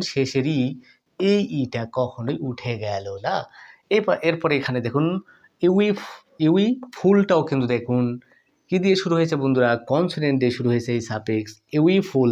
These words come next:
তাও কিন্তু ই উঠে গেল না। ট্রু, এর-, এরপরে দেখুন লি, ট্রুলি। তাহলে আমরা এখানে কি দেখলাম যে এই শব্দ কয়টির শেষের ই কিন্তু উঠে যাচ্ছে না, কনসোনেন্ট দ্বারা শুরু হয়েছে সাফিক্স,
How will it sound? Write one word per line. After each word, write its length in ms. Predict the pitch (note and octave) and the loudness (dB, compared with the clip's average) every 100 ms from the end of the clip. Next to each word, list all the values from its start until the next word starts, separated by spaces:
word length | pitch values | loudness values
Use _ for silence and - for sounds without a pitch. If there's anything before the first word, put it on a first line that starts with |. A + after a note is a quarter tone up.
| A2+ | 2
তাও 160 | C3 D#3 | 0 0
কিন্তু 260 | D#3 C3+ C3 | 0 -4 -2
ই 100 | A#2 | -2
উঠে 220 | A2+ A2+ A2 | -4 -6 -6
গেল 160 | A2 A2 | -4 -4
না। 140 | G#2+ G#2 - - _ _ F#3+ | -6 -10 -16 -20 _ _ 4
ট্রু, 240 | G3+ F#3 F3 F#3+ - _ _ | 6 6 4 0 -10 _ _
এর-, 300 | C#3+ D3+ - | -2 -2 -2
এরপরে 300 | D#3 D3+ D3 | -2 2 2
দেখুন 220 | C#3 C3+ B2 A#2 | 2 2 2 4
লি, 220 | D3+ D3+ D3 - | 4 4 2 -2
ট্রুলি। 500 | - G3+ G3+ C#3+ A#2+ A2+ - - - - | 0 4 4 4 4 2 -6 -20 -20 -4
তাহলে 400 | C#3 B2 B2 B2 | -2 2 2 2
আমরা 220 | A#2+ A#2+ | 2 2
এখানে 280 | E3 E3 C3+ | 0 0 -4
কি 140 | B2 A#2 | -4 -6
দেখলাম 360 | A#2 A2 B2+ G#3 | -6 -4 -2 0
যে 100 | G3+ D3+ | -2 -4
এই 160 | C#3+ E3+ | -2 -2
শব্দ 300 | - C#3 B2+ B2 | -2 -4 -2 -2
কয়টির 380 | A#2+ A2+ A#2 - | -2 -4 -6 -8
শেষের 360 | A#2 G2+ A2 - | -8 -8 -8 -6
ই 80 | C#3 | -8
কিন্তু 240 | C#3 D3 G3 | -6 -4 -2
উঠে 180 | F3+ G3 | 0 0
যাচ্ছে 300 | F#3 F3+ - | 0 -2 -2
না, 80 | F3 | -6
কনসোনেন্ট 640 | E3+ C#3+ F3 D#3+ F3 F3 D#3+ | -2 -2 -2 -4 -6 -4 -2
দ্বারা 180 | D3+ D3+ | -2 -4
শুরু 240 | - D3+ | -4 -4
হয়েছে 300 | C#3+ C#3 C#3+ | 0 -2 -4
সাফিক্স, 380 | C3+ C3+ C3+ F3+ | -8 -6 -6 -8